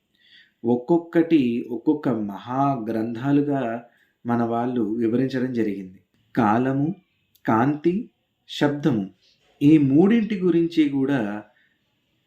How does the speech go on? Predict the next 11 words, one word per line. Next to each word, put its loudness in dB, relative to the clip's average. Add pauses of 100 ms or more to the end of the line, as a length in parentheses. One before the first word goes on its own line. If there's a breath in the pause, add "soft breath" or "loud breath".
రాబోతున్న 2
ఎపిసోడ్లలో 2 (340 soft breath)
ఒక్కొక్కటి 0
మనం -2 (1300)
కొంచెం 6
కొంచెంగా 2
తెలుసుకుంటూ, 2
తెలుసుకుంటూ -2
ఉండడం -2
ద్వారా -2 (520 soft breath)
మనకి 0